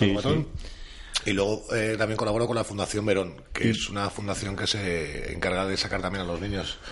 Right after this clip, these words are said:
Speaker 2: Ujú.
Speaker 1: eh, de Honduras, en este caso,
Speaker 2: Ujú.
Speaker 1: de la exclusión social. Y voy todos los años a cocinar con ellos.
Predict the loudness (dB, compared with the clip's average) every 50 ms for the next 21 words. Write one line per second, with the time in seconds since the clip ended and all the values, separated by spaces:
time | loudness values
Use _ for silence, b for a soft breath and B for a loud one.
0 | B B B 4 6 6 6 4 2 0 -2 -6 -8 -4 -2 0 0 0 -2 -2
1 | 0 0 2 4 6 6 6 4 2 -2 -8 -14 -16 -16 -12 -10 -8 -6 -6 -6
2 | -4 -2 2 4 4 4 4 4 2 0 -2 -4 -6 -6 -4 -2 0 0 0 0
3 | -2 -2 -2 -2 -2 0 2 2 2 2 2 -2 B B B B B B B B
4 | B B B B B B B -4 0 2 4 4 2 0 -2 -2 0 0 0 0
5 | 0 0 0 -2 -2 -4 -4 -4 -6 -6 -6 -6 -4 -4 -4 -4 -4 -4 -4 -6
6 | -6 -6 -8